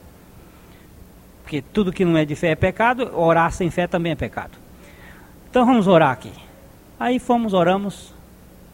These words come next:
e agradecemos a Deus pela cura do filho.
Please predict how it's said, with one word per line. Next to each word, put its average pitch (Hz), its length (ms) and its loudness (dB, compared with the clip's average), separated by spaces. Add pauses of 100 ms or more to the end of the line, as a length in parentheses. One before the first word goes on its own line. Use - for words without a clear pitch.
(1300)
e 165 180 -2
agradecemos 147 760 -2
a 160 80 0
Deus 143 280 -4
pela 135 260 -6
cura 151 280 0
do 170 100 -4
filho. 190 320 -2